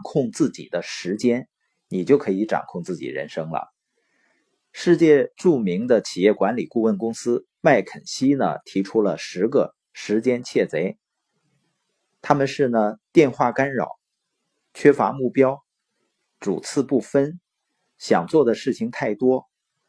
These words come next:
没有预约的访客、成效低下的授权、缺乏个人条理、缺乏自律、无法拒绝别人，以及拖延。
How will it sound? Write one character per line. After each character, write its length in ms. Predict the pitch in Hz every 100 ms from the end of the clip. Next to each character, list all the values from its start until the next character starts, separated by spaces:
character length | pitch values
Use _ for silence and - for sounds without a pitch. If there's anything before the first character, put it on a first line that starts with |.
| _ -
没 140 | 117
有 180 | 131 85
预 160 | 127
约 160 | 123 127
的 140 | 120
访 180 | - - -
客、 380 | - 135 87 - _ _ _ _ _ _ -
成 280 | - 101
效 300 | 139 - 107
低 180 | - 127
下 220 | - 110
的 100 | 92
授 240 | - 135 87
权、 400 | - 78 90 143 _ _ _ _ _ _ _
缺 240 | - 156
乏 180 | 151 120
个 160 | 139 123
人 160 | 110
条 260 | 131 87 110
理、 260 | 117 - _ _ _ _ _ _
缺 180 | - 143
乏 220 | 135 107
自 200 | - 135
律、 280 | 131 110 - _ _ _ _ _ _
无 180 | 110 143
法 220 | 92 -
拒 220 | - 113
绝 160 | 73 -
别 180 | 73
人， 220 | 73 52 - _ _ _ -
以 120 | 85
及 160 | 104
拖 300 | 107 - 135
延。 240 | 123 57